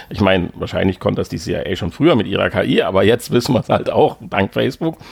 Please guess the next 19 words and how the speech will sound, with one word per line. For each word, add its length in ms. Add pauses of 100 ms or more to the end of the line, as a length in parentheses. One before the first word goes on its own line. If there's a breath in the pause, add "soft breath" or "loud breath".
(540 loud breath)
kann 200
dann 300
ein 260
einzelnes 440
Gespräch 440
raus 220
isoliert 480
werden, 260 (360 loud breath)
so 120
dass 160
du 80
dann 220
diesem 320
Gespräch 500
halt, 400
äh, 400
folgen 380
kannst. 420
Also, 260